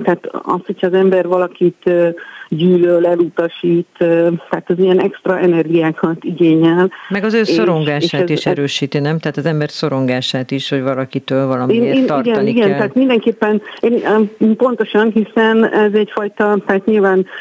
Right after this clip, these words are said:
Speaker 1: em, ki, tehát a, a, a, arra hívja fel a figyelmet, hogy sokan olyanok vannak, ö, körülöttem, akik velem, hát ilyen szempontból ugye a, a ellenséges térfélen állnak, mert ugye ez,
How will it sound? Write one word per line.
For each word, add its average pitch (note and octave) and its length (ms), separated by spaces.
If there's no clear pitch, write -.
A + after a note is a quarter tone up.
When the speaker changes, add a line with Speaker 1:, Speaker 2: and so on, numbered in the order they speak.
Speaker 1:
em, F#3 500
ki, A3 220
tehát F#3+ 220
a, G3 200
a, G3 200
a, G3 60
arra G3 560
hívja F#3+ 260
fel G3 160
a F3 40
figyelmet, G3+ 520
hogy F#3 160
sokan F#3+ 340
olyanok F#3 320
vannak, F3+ 420
ö, F3+ 200
körülöttem, G3+ 600
akik F3+ 240
velem, F3 440
hát E3 180
ilyen F3 400
szempontból F3 600
ugye E3+ 240
a, E3+ 100
a E3 260
ellenséges F#3 1200
térfélen G3+ 720
állnak, F#3+ 360
mert G3+ 160
ugye F#3 220
ez, F3+ 240